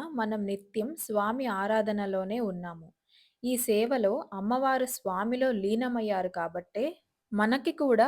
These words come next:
భగవంతుడు ఆ అవకాశం ఇవ్వాలని ప్రత్యేకంగా భోగిని జరుపుకుంటాము. ఇప్పటి వరకు మొత్తం కూడా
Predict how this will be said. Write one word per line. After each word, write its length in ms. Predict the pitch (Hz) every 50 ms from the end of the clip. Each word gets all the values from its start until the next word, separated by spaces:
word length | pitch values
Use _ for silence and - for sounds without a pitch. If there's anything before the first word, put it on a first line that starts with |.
| 294 247
భగవంతుడు 640 | 208 202 202 214 226 240 247 247 240 254 233 226
ఆ 120 | 214 190 185
అవకాశం 580 | 180 175 185 190 - 240 233 240 240 262 240 214
ఇవ్వాలని 540 | 190 180 170 170 - 208 220 226 226 226 262
ప్రత్యేకంగా 920 | 254 - 190 185 180 - _ - 214 220 247 262 262 262 233 202 190 190 226 302
భోగిని 480 | 311 247 - 220 220 226 226 247 254 240
జరుపుకుంటాము. 800 | 220 202 185 185 180 - - - 175 175 - 175 170 165 165 165 - _ _ _ _
ఇప్పటి 340 | 226 226 226 220 277 285 311
వరకు 280 | 302 294 277 285 285 302
మొత్తం 460 | 277 226 208 208 214 - - 247 254 254 247
కూడా 320 | 254 233 202 190 196